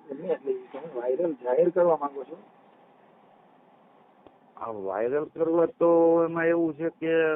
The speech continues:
Speaker 2: આની અંદર શું છે કે પહેલા તમે થોડીક આમ આ બધી મેટર જાણો, બરાબર છે?
Speaker 1: વાત સાચી છે, પણ તમે સોશિયલ મીડિયામાં જાય તો તમને વાંધો નથી ને? ઈ બધી મંજૂરી હોય તો વાત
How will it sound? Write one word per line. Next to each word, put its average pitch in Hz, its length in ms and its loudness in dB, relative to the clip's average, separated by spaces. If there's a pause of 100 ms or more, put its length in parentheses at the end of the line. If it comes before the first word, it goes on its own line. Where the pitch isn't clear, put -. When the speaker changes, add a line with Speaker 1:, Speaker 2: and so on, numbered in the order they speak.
(840)
Speaker 2:
આની 160 240 -6
અંદર 165 240 -2
શું 175 240 -10
છે 156 140 -2
કે 139 80 -6
પહેલા 147 300 -4
તમે 160 300 -8
થોડીક - 540 -8
આમ 143 300 -4 (1120)
આ 123 80 -2
બધી 139 220 -4
મેટર 135 440 -4
જાણો, 123 640 -2 (320)
બરાબર 156 320 0
છે? 160 160 -2
Speaker 1:
વાત 180 440 2
સાચી 220 280 0
છે, 208 100 4
પણ 190 160 -4
તમે 165 220 -2
સોશિયલ 185 340 -2
મીડિયામાં 190 340 0
જાય 160 200 2
તો 196 100 0
તમને 190 240 -2
વાંધો 160 280 2
નથી 190 220 -4
ને? 202 140 -8
ઈ 196 40 -4
બધી 196 220 2
મંજૂરી 196 360 -2
હોય 196 120 6
તો 214 180 2
વાત 185 160 4